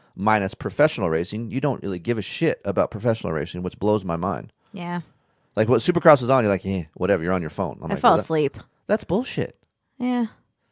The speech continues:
Speaker 1: Like, that sucks.
Speaker 2: I don't know. I guess I just, it's more exciting to me when it's people that I love that are racing.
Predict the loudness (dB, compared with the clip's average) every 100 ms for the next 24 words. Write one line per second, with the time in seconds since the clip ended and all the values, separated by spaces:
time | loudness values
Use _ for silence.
0 | _ _ _ _ _ _ _ -2 0 0
1 | 2 2 2 -6 -20 -20 _ _ _ _
2 | _ _ _ _ _ _ _ _ _ _
3 | 6 8 8 6 6 6 6 6 4 4
4 | 2 2 2 0 -6 _ _ _ _ _
5 | _ _ _ _ _ _ 4 6 6 6
6 | 6 6 6 6 2 0 0 0 2 2
7 | 0 -2 -4 -2 2 4 4 2 2 0
8 | -4 _ _ _ _ _ _ 0 4 4
9 | 4 -8 _ _ _ _ _ _ -4 -2
10 | 0 4 6 6 6 6 6 4 2 0
11 | 2 0 -2 -4 -6 -8